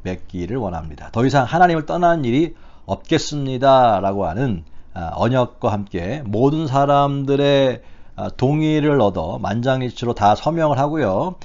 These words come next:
인을 쳐서 봉합니다. 여기까지가 구 장의 내용입니다. 그렇습니다.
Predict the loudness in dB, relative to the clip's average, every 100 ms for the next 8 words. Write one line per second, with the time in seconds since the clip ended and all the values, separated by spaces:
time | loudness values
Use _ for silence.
0 | -18 -12 0 2 2 0 -2 0 2 0
1 | -2 -12 -18 -18 -8 -2 2 2 2 0
2 | 0 4 4 2 -4 -10 -6 -6 -2 -2
3 | -2 0 2 2 -2 -12 -8 -4 -4 -4
4 | -6 -8 -10 -8 -6 -6 -8 -12 -14 -16
5 | -20 -18 0 4 4 0 0 4 4 4